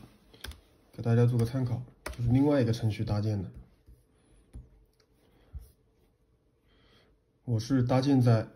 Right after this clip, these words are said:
M V M E那个固态硬盘上的，速度肯定是高的。我之前买的也是这一款红米A X六，测速是一直是九百五左右，导致我以为是我的那个服务器，我的服务器是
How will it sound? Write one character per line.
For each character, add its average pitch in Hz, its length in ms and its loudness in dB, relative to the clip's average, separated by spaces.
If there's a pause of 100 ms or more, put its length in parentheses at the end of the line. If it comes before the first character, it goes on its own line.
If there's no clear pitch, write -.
(140)
M 123 200 4
V 123 220 6
M 107 140 0
E 123 420 2
那 120 160 0
个 104 140 -4
固 120 120 -6
态 113 140 2
硬 110 80 0
盘 101 160 -6
上 107 240 -4
的， - 80 -16
速 - 140 -4
度 120 100 2
肯 110 140 -2
定 110 100 0
是 110 80 -2
高 101 220 -4
的。 - 80 -16 (3250)
我 110 140 0
之 165 180 -2
前 123 220 4
买 123 220 4
的 117 100 2
也 104 160 4
是 117 160 -2
这 131 100 0
一 120 80 4
款 117 240 0
红 117 180 0
米 110 160 4
A 107 200 0
X - 200 -8
六， 107 220 -2 (380)
测 143 240 -2
速 123 340 2 (280)
是 - 200 -8
一 170 140 0
直 123 160 0
是 127 120 0
九 127 200 0
百 135 160 4
五 117 100 4
左 98 180 -4
右， 98 140 -4
导 107 160 -4
致 131 140 -4
我 123 180 4
以 120 120 6
为 101 220 -2
是 117 380 0 (240)
我 104 120 -4
的 113 100 0
那 131 100 2
个 123 100 2
服 117 240 0
务 131 80 4
器， 131 220 0
我 113 100 -4
的 120 60 -6
服 - 180 -4
务 127 60 2
器 143 180 0
是 120 280 -2